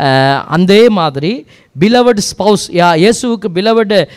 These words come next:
spouse யாருன்னா, அ, துணையா, துணை யாருன்னா திருச்சபை தான், the church. அதான் அடுத்த வார்த்தை வருது, beloved spouse, the church, a memorial of his death and resurrection. அந்த,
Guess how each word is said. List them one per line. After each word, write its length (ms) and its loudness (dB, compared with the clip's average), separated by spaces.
spouse 460 0
யாருன்னா, 720 0
அ, 380 -4
துணையா, 380 2
துணை 460 -2
யாருன்னா 480 0
திருச்சபை 500 -2
தான், 160 -4
the 80 2
church. 540 -4
அதான் 120 -2
அடுத்த 220 -2
வார்த்தை 320 0
வருது, 240 -8
beloved 320 0
spouse, 340 -2
the 60 -2
church, 600 -2
a 80 -4
memorial 720 2
of 180 2
his 100 -2
death 240 0
and 120 0
resurrection. 600 -6
அந்த, 420 0